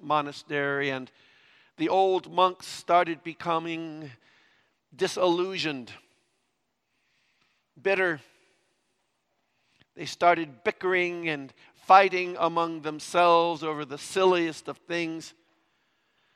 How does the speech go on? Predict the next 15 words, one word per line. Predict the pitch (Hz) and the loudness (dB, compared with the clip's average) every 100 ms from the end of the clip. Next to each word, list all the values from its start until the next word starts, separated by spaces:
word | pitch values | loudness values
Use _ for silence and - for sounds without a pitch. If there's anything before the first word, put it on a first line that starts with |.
| _ _ _ _ _ _ _ _ _ _ _ | _ _ _ _ _ _ _ _ _ _ _
The | 160 180 | 0 8
abbot, | 190 220 208 - - - - _ _ _ _ _ _ _ _ _ _ | 10 10 6 -2 -10 -18 -20 _ _ _ _ _ _ _ _ _ _
who | 185 | -4
was | 185 185 180 | 2 2 2
a | 180 | -4
good | 147 226 170 | -4 -8 0
man, | 190 196 202 202 | 2 4 2 -2
did | 170 208 208 | -2 0 2
his | 170 185 139 | 0 -2 2
best | 190 196 156 - - | 6 6 6 -6 -14
to | - 160 151 151 135 _ _ _ _ _ _ _ _ _ _ _ _ _ | -6 -4 -4 -6 -12 _ _ _ _ _ _ _ _ _ _ _ _ _
keep | - 233 - | -2 0 0
his | - 185 185 | 0 0 0
flock | - 175 202 202 - - | -4 2 6 6 4 -8
together | - 165 185 202 175 131 | -18 0 2 4 2 -8